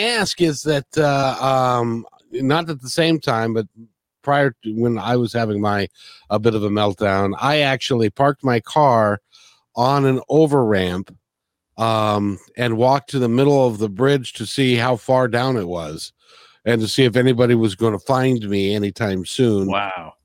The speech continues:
Speaker 1: But then, but then I thought, then I got to thinking to myself, and I'm, I'm, I'm actually,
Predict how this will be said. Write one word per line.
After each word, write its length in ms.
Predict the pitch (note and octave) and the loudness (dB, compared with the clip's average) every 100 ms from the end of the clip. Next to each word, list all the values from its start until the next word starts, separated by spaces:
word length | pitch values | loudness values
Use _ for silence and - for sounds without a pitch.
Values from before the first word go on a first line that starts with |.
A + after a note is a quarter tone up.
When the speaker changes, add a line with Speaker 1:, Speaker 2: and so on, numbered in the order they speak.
| _ _ _ | _ _ _
Speaker 1:
But 120 | A2+ | -4
then, 320 | B2 D3 D#3 C3 | 2 4 4 2
but 140 | C3 | 0
then 160 | E3 E3+ | 2 2
I 160 | D#3+ | 2
thought, 260 | - E3 D#3+ | 2 0 0
then 220 | C#3+ F3+ | 0 0
I 60 | G#3 | 2
got 160 | F#3+ | 0
to 80 | E3+ | -2
thinking 240 | F3+ A3 G3 | -2 0 0
to 60 | |
myself, 480 | F3 E3 E3+ E3+ D#3+ | 0 0 2 2 2
and 100 | D#3+ | 0
I'm, 140 | F3+ E3+ | 0 0
I'm, 260 | E3+ B3 B3 - | -2 -2 -4 -4
I'm 200 | G3+ A#3 | -4 -2
actually, 560 | F3 A3 - B3+ A#3+ | -2 -4 -4 -2 -2